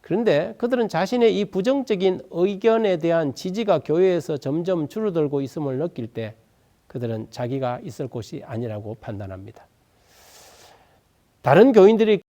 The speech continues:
자기 자신을 지원하거나 지지하지 않는다고 불평하면서 교회가 사랑이 없다고 그는 말하고 끝을 보는 것이지요. 네 번째, 그들은 다른 사람들보다 더 많은 것을 알고 있습니다.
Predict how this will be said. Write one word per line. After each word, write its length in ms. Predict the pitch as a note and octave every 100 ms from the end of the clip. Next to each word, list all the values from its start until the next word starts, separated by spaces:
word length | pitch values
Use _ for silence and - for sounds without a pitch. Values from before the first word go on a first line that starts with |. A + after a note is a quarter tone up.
| _
자기 300 | - D3+ G3+
자신을 400 | F#3+ F3 G#3 E3+
지원하거나 1000 | - E3+ F3 G#3 F3 D#3 D3+ C3+ B2 - _ _ _ _ _ _ _
지지하지 640 | - A3 G#3 G3+ F#3+ F3+
않는다고 1000 | E3+ C#3+ F3 G3 F3+ C#3 B2+ A#2+ A#2 - _ _ _ _ _ _ _
불평하면서 960 | G3+ G#3+ A#3 G3+ C#3 B2 A2 - G2+ - _ _ _ _ _ _ _
교회가 340 | - B2 C3 A#2
사랑이 440 | - C3 C3+ B2+
없다고 400 | A2 - A2 G#2
그는 340 | G2+ G#2 G2 - _ -
말하고 520 | A2 G2 F#2 F#2 F2+ _ _ _ _ _
끝을 320 | C3+ - A2+
보는 240 | F#2+ F#2+
것이지요. 460 | F#2+ - C3 - - _ _ _ _ _ _ _ _ _ _ _ - _ _ _ _
네 140 | B2+
번째, 280 | F3+ B3+ A#3+
그들은 360 | F#3+ B3 A3 F#3
다른 280 | B2+ D#3 G3+
사람들보다 680 | A3 A3+ A3+ A3 G3 E3+ -
더 140 | F#3+
많은 340 | E3+ C3+ G3
것을 200 | A#3+ A3
알고 300 | G3 F3+ F#3+
있습니다. 420 | E3+ - A2+ A2